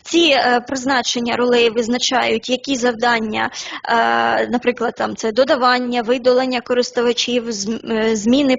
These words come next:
параметрів служб, вони мають право виконувати. Е, в Azure A D, в Microsoft триста шістдесят п'ять сервісах,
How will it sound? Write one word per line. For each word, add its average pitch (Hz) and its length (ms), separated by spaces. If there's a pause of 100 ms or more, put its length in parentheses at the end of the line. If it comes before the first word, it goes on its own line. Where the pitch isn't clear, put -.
параметрів 247 580
служб, - 400 (300)
вони 254 240
мають 240 320
право 226 280
виконувати. 233 760
Е, 453 40 (960)
в 208 240
Azure 370 340
A 349 160
D, 359 240
в 330 60
Microsoft 247 640
триста - 340
шістдесят 320 560
п'ять 311 220
сервісах, 294 1120